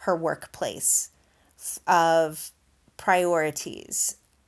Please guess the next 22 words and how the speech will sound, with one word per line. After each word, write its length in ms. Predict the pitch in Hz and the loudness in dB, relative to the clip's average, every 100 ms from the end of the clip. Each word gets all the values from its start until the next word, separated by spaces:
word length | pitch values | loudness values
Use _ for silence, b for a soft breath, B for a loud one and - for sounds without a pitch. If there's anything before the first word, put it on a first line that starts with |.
| _ _ _ - | _ _ _ -6
needing 920 | 202 202 208 208 196 196 190 185 175 - _ - | 0 0 2 2 0 0 -2 -4 -8 -14 _ -6
more 280 | 196 185 180 | 0 0 2
guidance 500 | 170 156 156 151 - | 2 2 -2 -6 -6
in 140 | 160 | -4
certain 340 | - 160 139 160 | -2 -2 -4 -6
areas 640 | 143 143 139 101 87 - | -4 -2 -2 -4 -4 -4
or 140 | - | -4
less 300 | 175 170 156 | 0 0 0
guidance 580 | - 143 139 135 135 - - | 0 0 -2 -6 -6 -8 -8
in, 640 | 151 135 131 135 127 120 - - - _ _ | -6 -4 -6 -8 -10 -12 -10 -10 -12 _ _
in 180 | 160 139 | -8 -6
certain 480 | - 139 - 131 - | -6 -6 -6 -12 -6
other 200 | 147 117 | -6 -6
ones. 400 | 60 52 - - B B B B B B B B - | -8 -10 -10 -12 B B B B B B B B 0
It's 280 | 196 185 - | 2 2 2
that 440 | 196 175 170 - _ _ _ _ _ | 6 8 8 4 _ _ _ _ _
two-way 600 | - 247 247 233 214 202 | -4 -2 -2 2 2 2
dance 760 | 185 240 302 202 233 349 - - - | 0 0 0 0 0 0 0 -2 0
of 200 | 175 - | 0 0
communication 760 | - 180 165 - 156 151 165 | -6 -6 -6 -6 -6 -6 -10
and 200 | 147 147 | -8 -8
feedback, 680 | 143 160 147 - - - - | -8 -8 -8 -8 -10 -12 -20